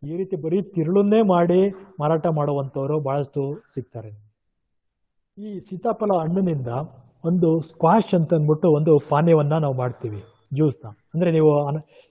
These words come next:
ಈಗ ಪಪ್ಪಾಯದಲ್ಲಿ ನೀವು ನೋಡಿದ್ರಿ ಸಿದ್ಧ ಪಾನೀಯ, ಅದ್ರಲ್ಲಿ ಏನು ಅಂತಂದ್ರೆ ಅದು ನೀವು bottle open ಮಾಡೋದು direct ಆಗಿ ಕುಡಿಬಹುದು. ಆದ್ರೆ ಈ squash ಅನ್ನೋದು ಏನು ಅಂತಂದ್ರೆ ನೀವು ಕುಡಿಬೇಕು ಅಂತಂದಾಗ ಅದಕ್ಕೆ ನೀರಿನ ಮಿಶ್ರಣ ಮಾಡಿ ಕುಡಿಬೇಕು.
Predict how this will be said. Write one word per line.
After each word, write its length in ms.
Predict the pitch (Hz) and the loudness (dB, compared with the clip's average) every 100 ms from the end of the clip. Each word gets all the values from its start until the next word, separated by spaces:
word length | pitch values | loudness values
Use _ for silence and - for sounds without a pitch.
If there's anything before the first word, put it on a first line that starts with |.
| - | -6
ಈಗ 140 | 151 139 | -2 0
ಪಪ್ಪಾಯದಲ್ಲಿ 760 | 139 - 139 180 180 160 160 | -2 -4 2 6 6 4 0
ನೀವು 240 | 165 156 147 | 0 -2 -2
ನೋಡಿದ್ರಿ 400 | 139 135 120 113 | -2 -4 -6 -14
ಸಿದ್ಧ 400 | _ - 160 180 | _ -8 0 2
ಪಾನೀಯ, 320 | - 143 127 | 2 -4 -6
ಅದ್ರಲ್ಲಿ 380 | 135 147 180 170 | -6 0 2 2
ಏನು 180 | 170 | 2
ಅಂತಂದ್ರೆ 400 | 151 151 156 147 156 - _ _ _ _ _ _ | -4 -4 -4 -4 -6 -12 _ _ _ _ _ _
ಅದು 140 | 156 160 | -2 0
ನೀವು 160 | 151 | 0
bottle 320 | 135 165 175 160 | 4 4 6 4
open 300 | 156 156 160 | 6 2 2
ಮಾಡೋದು 300 | 156 160 185 | 0 0 0
direct 340 | 151 156 - | 0 -2 -4
ಆಗಿ 120 | 156 | -6
ಕುಡಿಬಹುದು. 560 | - 160 147 113 104 - _ _ _ _ _ _ _ | -2 -4 -4 -8 -12 -18 _ _ _ _ _ _ _
ಆದ್ರೆ 260 | 156 170 165 | -14 -10 -8
ಈ 40 | |
squash 460 | 147 - 160 196 202 | -10 -10 -6 -4 -4
ಅನ್ನೋದು 440 | 185 175 165 160 | -2 0 2 2
ಏನು 240 | 151 151 143 | 2 0 -2
ಅಂತಂದ್ರೆ 540 | 131 - 120 117 143 156 _ _ _ _ _ - | -6 -10 -10 -8 -8 -8 _ _ _ _ _ -2
ನೀವು 140 | 156 | -2
ಕುಡಿಬೇಕು 500 | 170 190 214 202 190 | 4 4 6 6 4
ಅಂತಂದಾಗ 320 | 165 151 151 220 | 0 0 0 0
ಅದಕ್ಕೆ 220 | 175 160 | 0 0
ನೀರಿನ 320 | 160 170 180 170 | 2 2 2 -2
ಮಿಶ್ರಣ 320 | 151 - 160 | -4 -4 -4
ಮಾಡಿ 340 | 147 139 185 | -2 -2 -2
ಕುಡಿಬೇಕು. 600 | 196 151 135 120 110 120 | -2 -4 -4 -6 -10 -20